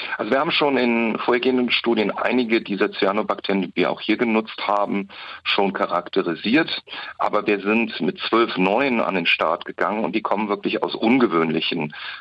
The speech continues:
Umgebungen. Also zum Beispiel von der Unterseite von Quarzsteinen, die in der Namib-Wüste in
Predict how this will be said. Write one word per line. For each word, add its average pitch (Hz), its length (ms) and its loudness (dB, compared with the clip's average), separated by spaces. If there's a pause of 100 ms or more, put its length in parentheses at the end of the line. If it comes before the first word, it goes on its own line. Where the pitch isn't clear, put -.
Umgebungen. 92 880 2
Also 87 360 0
zum 95 260 -2
Beispiel 95 720 2 (560)
von 113 160 0
der 107 140 2
Unterseite 110 800 2
von 98 260 -2
Quarzsteinen, 110 1080 2
die 95 160 -6
in - 80 -2
der 95 100 2
Namib-Wüste 95 960 2
in 90 500 2